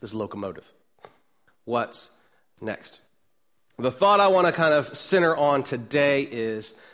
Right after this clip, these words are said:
this. Our attitude is the number one factor in how what's next turns out.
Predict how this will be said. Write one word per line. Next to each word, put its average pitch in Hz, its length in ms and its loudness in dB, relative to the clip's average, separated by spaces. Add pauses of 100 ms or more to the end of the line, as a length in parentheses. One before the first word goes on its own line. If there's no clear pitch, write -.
(120)
this. 117 560 -4 (680)
Our 156 160 2
attitude 196 640 4
is 151 100 2
the 165 140 4
number 170 240 4
one 185 160 4
factor 147 500 0
in 135 160 -2
how 135 240 0
what's 131 340 -2
next - 480 -6 (220)
turns 123 320 -4
out. 101 220 0